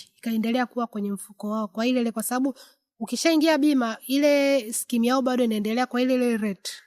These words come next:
Rate yao inaendelea ile, kama ni one percent, kama ni two percent wanaendelea nayo.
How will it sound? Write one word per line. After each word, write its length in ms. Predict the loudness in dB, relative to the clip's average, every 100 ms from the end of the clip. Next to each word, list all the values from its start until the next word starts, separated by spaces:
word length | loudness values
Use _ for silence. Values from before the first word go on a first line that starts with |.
| _ _ _ _ _ _ _ _ -4
Rate 200 | 0 2
yao 80 |
inaendelea 380 | 2 2 2 4
ile, 140 | 2 2
kama 240 | 0 0
ni 100 | 0
one 160 | 0 -2
percent, 400 | -4 -2 -4 -2
kama 220 | -4 -2
ni 60 |
two 120 | -2 -4
percent 400 | -4 -4 -4 -4
wanaendelea 560 | -4 -4 -4 -4 -4
nayo. 320 | -4 -4 -6